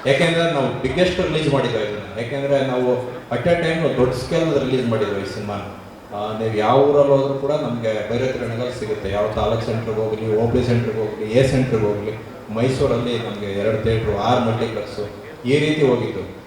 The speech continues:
ನಾವು ಹಾಕಿದ್ದು ಮೂವತ್ತಾರು ಸ-, ಶೋಸ್ ಅನ್ಸುತ್ತೆ, ಏನ್ ಸರ್?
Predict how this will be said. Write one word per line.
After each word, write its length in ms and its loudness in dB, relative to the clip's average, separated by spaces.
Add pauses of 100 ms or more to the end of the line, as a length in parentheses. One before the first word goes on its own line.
(100)
ನಾವು 160 8
ಹಾಕಿದ್ದು 440 2
ಮೂವತ್ತಾರು 640 2
ಸ-, 600 -6
ಶೋಸ್ 220 2
ಅನ್ಸುತ್ತೆ, 720 -8
ಏನ್ 60 -8
ಸರ್? 200 -4